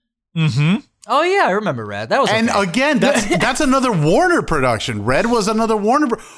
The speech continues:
Speaker 3: who the fuck, bro? Whoever, whoever wrote the script needs to be shot. And I refuse to believe anybody coherent,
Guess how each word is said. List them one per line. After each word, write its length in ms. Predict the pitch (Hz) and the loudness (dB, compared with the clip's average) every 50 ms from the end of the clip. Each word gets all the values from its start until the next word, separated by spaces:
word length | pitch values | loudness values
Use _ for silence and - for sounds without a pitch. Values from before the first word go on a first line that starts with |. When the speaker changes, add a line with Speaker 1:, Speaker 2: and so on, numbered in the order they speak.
| - - - - | -20 -20 -8 -2
Speaker 3:
who 180 | - 349 370 370 | 0 0 2 2
the 120 | 403 392 | 0 -2
fuck, 640 | - - - - - 311 302 302 - 339 - _ - | -4 -6 -6 -4 -2 -2 -2 -4 -8 -16 -20 _ -20
bro? 600 | 147 151 147 131 151 151 135 113 104 95 90 85 _ - - - - - - - - - - - - - - - - - - - | -16 -8 -4 -2 0 0 0 0 -2 -4 -8 -12 _ -16 -14 -14 -14 -12 -14 -14 -14 -14 -14 -14 -16 -16 -18 -18 -20 -20 -10 -4
Whoever, 460 | - 214 240 262 262 311 302 269 220 | 0 0 2 2 2 2 2 2 0
whoever 420 | - 156 170 214 226 240 240 294 247 | 0 0 0 2 2 2 2 0 0
wrote 340 | 165 143 156 160 151 151 - | 0 0 0 0 0 0 -2
the 80 | 143 | -2
script 380 | - - - 143 127 113 - - | -4 -4 -4 -4 -4 -4 -2 -2
needs 200 | 123 120 110 - | -2 -2 -2 -4
to 60 | 113 | -6
be 100 | 104 104 | -8 -8
shot. 560 | 98 - - - 127 127 127 131 135 127 - - _ _ _ _ _ _ _ _ _ _ _ _ _ _ - | -8 -6 -4 -2 0 0 0 0 -2 -4 -6 -12 _ _ _ _ _ _ _ _ _ _ _ _ _ _ -6
And 380 | 139 139 139 139 135 135 135 | -4 -2 0 0 0 0 0
I 320 | 135 - 143 147 160 170 175 | 0 0 0 0 2 2 2
refuse 600 | 175 165 - 139 127 - - 156 156 156 143 - - | 2 2 2 0 0 -2 -2 0 2 2 0 0 -2
to 100 | 151 135 | -2 -2
believe 460 | 135 127 123 131 123 123 120 113 120 - | 0 0 0 2 2 2 0 0 -2 -4
anybody 800 | - 143 143 143 139 139 139 135 131 131 131 123 117 113 110 - _ _ _ _ _ _ _ _ _ _ _ _ _ - | -2 0 0 0 0 0 0 0 0 0 0 0 -2 -4 -6 -12 _ _ _ _ _ _ _ _ _ _ _ _ _ -8
coherent, 840 | - - 160 147 127 - - - 160 160 151 135 120 104 95 | -4 -2 -2 -2 -2 -4 -6 -4 -2 0 0 0 0 -2 -4